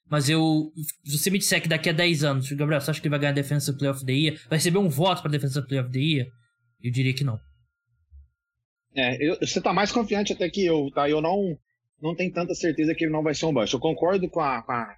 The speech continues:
Speaker 2: questão que você falou do teto dele, é, tipo, uma primeira escolha geral. E o Jacksonville Jaguars, a verdade é que eles provavelmente estão malucos pra trocar a primeira escolha.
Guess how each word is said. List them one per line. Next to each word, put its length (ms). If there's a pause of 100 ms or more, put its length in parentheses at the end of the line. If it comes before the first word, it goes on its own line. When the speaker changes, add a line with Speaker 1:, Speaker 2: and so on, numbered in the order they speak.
Speaker 2:
questão 360
que 80
você 100
falou 240
do 140
teto 420
dele, 320 (420)
é, 380
tipo, 240 (100)
uma 220
primeira 300
escolha 240
geral. 260 (220)
E 80
o 40
Jacksonville 480
Jaguars, 360
a 40
verdade 560
é 280 (360)
que 80
eles 320
provavelmente 420
estão 180
malucos 420
pra 100
trocar 260
a 20
primeira 240
escolha. 400